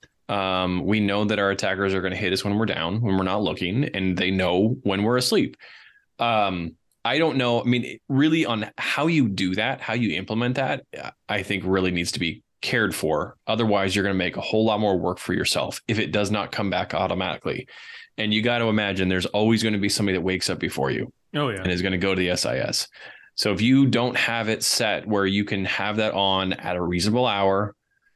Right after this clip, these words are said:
Speaker 1: and I honestly, I think five A M would be the latest I'd have it come back on. Um, at least in my district, I mean, I know we have people,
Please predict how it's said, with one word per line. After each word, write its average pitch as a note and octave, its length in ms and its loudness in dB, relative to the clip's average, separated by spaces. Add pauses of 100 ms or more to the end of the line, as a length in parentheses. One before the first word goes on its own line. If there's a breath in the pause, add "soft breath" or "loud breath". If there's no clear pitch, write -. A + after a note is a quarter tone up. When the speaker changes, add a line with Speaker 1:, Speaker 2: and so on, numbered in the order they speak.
(240)
Speaker 1:
and G2 120 -2
I G2+ 200 -2
honestly, G#2 320 0
I F2+ 100 -2
think F2 240 -8
five G#2 520 -2
A F#2+ 140 0
M G2 140 0
would F2 120 0
be - 100 0
the - 100 -2
latest G#2+ 460 0
I'd F#2 120 0
have F2 180 -2
it E2 60 -4
come D#2+ 140 -4
back - 220 -6
on. C#2 260 -8 (420 loud breath)
Um, E2+ 600 -2 (1000)
at G#2 100 -2
least G#2 240 0
in A2+ 80 -2
my D3+ 120 2
district, A2 420 0
I - 20 -4
mean, F#2 100 -2
I F#2+ 100 -2
know G2 120 0
we F2+ 120 0
have F2+ 120 -2
people, E2 420 -2